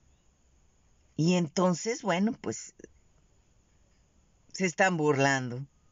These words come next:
Se están burlando de las cooperativas. Se están burlando de la línea aérea. Se están burlando de Iván Barona y su B F International Mining Traders.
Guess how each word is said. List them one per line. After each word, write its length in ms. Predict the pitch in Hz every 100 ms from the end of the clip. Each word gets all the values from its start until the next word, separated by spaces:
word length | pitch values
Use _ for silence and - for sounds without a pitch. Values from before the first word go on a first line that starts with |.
| _ _ _ -
Se 120 | 190
están 320 | 175 - 170
burlando 640 | 143 135 135 139 151 165 147
de 120 | 135
las 220 | 127 120
cooperativas. 960 | 120 113 131 123 120 - 143 160 151 - _ - - -
Se 140 | - 254
están 320 | - 247 233
burlando 540 | 214 190 185 185 233
de 140 | 233 202
la 160 | 190
línea 340 | 175 180 196 202
aérea. 520 | 185 180 214 208 143 - - -
Se 160 | 339
están 400 | 269 - 294 285
burlando 680 | 285 277 247 226 226 262 330
de 100 | 285
Iván 340 | 240 240 254 240
Barona 500 | 220 208 214 254 254
y 80 | 175
su 160 | 202
B 300 | 202 214 233 247
F 220 | - 240
International 880 | 220 196 202 185 214 214 240 240 214
Mining 400 | 196 202 240 269
Traders. 720 | 285 381 466 359 160 -